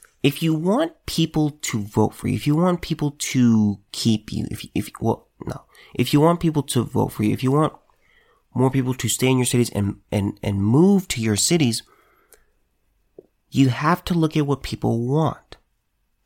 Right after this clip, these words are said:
Where are people going? Where are people leaving? Look at what's, look at what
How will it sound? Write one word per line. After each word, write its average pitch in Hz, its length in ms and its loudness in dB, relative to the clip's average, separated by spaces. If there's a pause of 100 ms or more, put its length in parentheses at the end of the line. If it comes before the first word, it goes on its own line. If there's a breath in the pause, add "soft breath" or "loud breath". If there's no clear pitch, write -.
(160)
Where 147 360 4
are 156 140 0
people 156 440 -4 (280)
going? 104 500 0 (260 soft breath)
Where 104 200 -2
are 107 40 0
people 127 320 -2
leaving? 139 340 0 (640 soft breath)
Look 135 240 0
at 180 200 -2
what's, 135 400 -4 (760)
look 139 220 0
at - 140 -4
what 135 320 -6